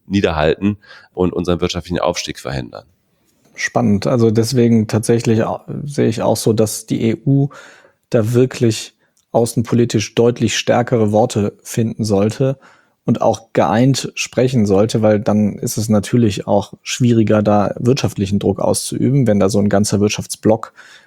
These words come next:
Speaker 2: das kritisiert. Die E U ist halt sehr damit beschäftigt, gerade sich selbst zu helfen, womit ich jetzt auch zum letzten kurzen Update kommen würde, bevor wir dann jetzt hier Schluss machen. Wir haben ja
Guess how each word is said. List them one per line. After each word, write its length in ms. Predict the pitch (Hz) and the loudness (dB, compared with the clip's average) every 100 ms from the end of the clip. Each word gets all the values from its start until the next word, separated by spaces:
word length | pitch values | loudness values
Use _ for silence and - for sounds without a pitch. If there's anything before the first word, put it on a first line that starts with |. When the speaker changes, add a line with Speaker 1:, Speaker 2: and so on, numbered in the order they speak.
| _ | _
Speaker 2:
das 160 | 104 - | -6 -2
kritisiert. 680 | - - 104 104 110 135 - _ _ _ _ _ 127 | -6 0 0 2 0 0 -10 _ _ _ _ _ 0
Die 140 | 123 | 2
E 40 | |
U 140 | 135 135 | 4 4
ist 120 | 131 | 4
halt 200 | 123 143 | -2 -2
sehr 220 | 123 127 | 0 2
damit 200 | 135 120 | 2 0
beschäftigt, 440 | 127 - 123 113 - | -2 -2 0 -2 0
gerade 260 | 113 113 | 0 2
sich 160 | 104 104 | 2 2
selbst 320 | 110 156 - | 2 2 -2
zu 120 | - | -2
helfen, 640 | 92 95 110 135 143 139 135 _ _ 202 - - | 0 0 -2 -2 -2 -4 -8 _ _ -18 -18 -2
womit 340 | 117 123 - | 2 2 0
ich 360 | - 113 - - _ _ | -4 -6 -6 -14 _ _
jetzt 280 | 127 123 - | -2 -2 -2
auch 220 | 110 113 | -4 -4
zum 460 | - - 117 110 110 | -6 -4 -2 -2 0
letzten 400 | 117 139 - 127 | 0 0 0 -2
kurzen 380 | - 143 - 127 | 0 -2 0 -2
Update 380 | - - 110 - | -2 0 0 0
kommen 280 | 120 110 110 | 0 0 2
würde, 260 | 117 151 | 2 2
bevor 380 | 143 113 127 117 | 0 -4 -2 0
wir 80 | 113 | 0
dann 160 | 117 | 0
jetzt 180 | 113 107 | -2 -2
hier 140 | - 117 | -4 -4
Schluss 340 | - 139 - | 0 -2 0
machen. 360 | 98 101 143 123 | -2 -2 0 0
Wir 100 | 107 | 0
haben 140 | 123 | 2
ja 240 | 110 110 | 0 -2